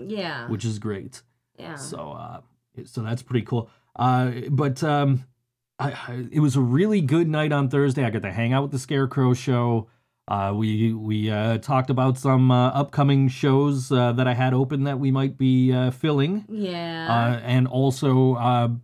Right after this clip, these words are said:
Speaker 2: possibly a national act, uh, booking a show with us.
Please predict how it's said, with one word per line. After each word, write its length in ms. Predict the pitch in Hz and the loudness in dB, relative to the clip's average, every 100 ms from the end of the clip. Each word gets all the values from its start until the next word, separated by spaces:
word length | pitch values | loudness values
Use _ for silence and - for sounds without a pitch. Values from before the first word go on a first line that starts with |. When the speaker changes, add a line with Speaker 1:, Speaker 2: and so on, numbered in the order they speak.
| _ | _
Speaker 2:
possibly 560 | - 127 127 135 131 139 | -4 -4 -2 0 2 2
a 60 | |
national 540 | 120 120 131 131 131 131 | 2 0 -2 0 0 2
act, 320 | 131 139 - - _ | -2 -4 -10 -20 _
uh, 300 | 123 120 120 | -4 -2 0
booking 380 | 113 117 131 127 | -2 -4 0 2
a 60 | 123 | 0
show 300 | - 143 143 | 0 0 2
with 200 | 143 139 | 0 0
us. 360 | 143 - - | -4 -6 -14